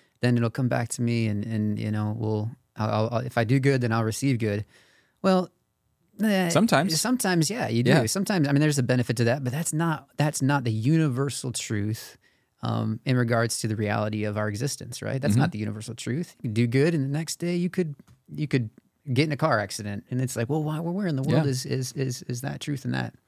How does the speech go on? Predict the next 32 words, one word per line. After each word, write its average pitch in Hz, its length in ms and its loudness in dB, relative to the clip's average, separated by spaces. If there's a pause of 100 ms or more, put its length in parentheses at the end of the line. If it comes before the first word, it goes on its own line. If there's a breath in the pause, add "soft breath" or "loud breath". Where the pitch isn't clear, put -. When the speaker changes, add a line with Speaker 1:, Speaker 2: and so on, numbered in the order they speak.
(260 loud breath)
Speaker 1:
So - 140 0
you 131 120 4
can't 160 180 4
depend 131 320 2
on 110 100 2
those 110 220 0
things, 104 240 -4
and 110 80 -2
I 104 40 -2
think 110 200 -6
the 110 60 -8
best 113 260 -4
thing 120 280 -6 (500 soft breath)
that, 110 180 2
um, 107 340 -4 (120)
that 120 180 -2
Job 113 320 -2
kinda 110 240 -2
unveils 110 460 -2
as 107 160 -4
we 110 80 -4
go 107 160 -4
Speaker 2:
Yeah. 101 140 4
Speaker 1:
is - 140 0
that 117 240 -4 (400 soft breath)
God 135 200 2
is 131 140 -2
sovereign, 107 500 -6 (600)
God 113 260 4
Speaker 2:
Mm-hmm. - 100 -2
Speaker 1:
is 117 180 0
all-knowing, 120 560 -2